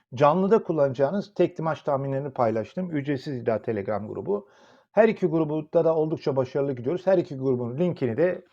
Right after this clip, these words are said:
videonun yanındaki ok işaretine basıp videonun açıklama kısmına bırakıyorum. Ayrıyetten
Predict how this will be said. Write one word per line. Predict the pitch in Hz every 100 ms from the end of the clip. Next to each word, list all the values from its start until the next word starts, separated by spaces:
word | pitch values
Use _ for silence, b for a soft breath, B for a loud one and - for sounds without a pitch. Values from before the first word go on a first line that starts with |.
| b b 170
videonun | 180 185
yanındaki | 151 151 135 120
ok | - 180
işaretine | - 127 117 117 120 113
basıp | 110 120 190 165 b b b 180
videonun | 190 143
açıklama | 139 - - 151 151
kısmına | - - 113 104
bırakıyorum. | 107 - 117 151 190 _
Ayrıyetten | 160 185 170 131 - 180